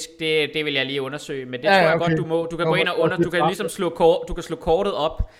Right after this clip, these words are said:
Speaker 1: Man kan slå alle kort op, og så kan du se, om det er standard lige. Men jeg mener faktisk godt, at de der ekstra sæts kort må du bruge, men det kan vi jo eventuelt lige undersøge, og så kan vi smide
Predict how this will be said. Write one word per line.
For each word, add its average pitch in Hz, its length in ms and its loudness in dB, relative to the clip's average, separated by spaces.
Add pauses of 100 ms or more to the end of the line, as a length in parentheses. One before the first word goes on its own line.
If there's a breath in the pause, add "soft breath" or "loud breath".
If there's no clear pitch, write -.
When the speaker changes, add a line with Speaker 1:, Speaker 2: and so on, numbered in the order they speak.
(160 soft breath)
Speaker 1:
Man 147 100 -8
kan 139 80 -10
slå 160 100 -6
alle 165 240 0
kort 147 240 -2
op, 139 120 -4
og 143 80 -8
så 165 80 -8
kan 156 100 -12
du 139 40 -10
se, 156 220 -10
om 135 60 -12
det 131 60 -12
er 127 60 -12
standard 131 340 -8
lige. 135 140 -12
Men 139 60 -10
jeg 143 80 -6
mener 185 300 -8
faktisk 160 360 -8
godt, 147 180 -6
at 147 80 -14
de 156 60 -12
der 143 140 -6
ekstra 147 300 -10
sæts 135 300 -12
kort 127 320 -10
må 123 220 -8
du 131 220 -14
bruge, 127 300 -12
men 127 100 -10
det 135 100 -12
kan 135 120 -10
vi 127 100 -8
jo 127 140 -6
eventuelt 127 380 -10
lige 131 240 -8
undersøge, 127 420 -12
og 120 60 -10
så 135 80 -12
kan 127 100 -12
vi 123 40 -16
smide 135 340 -10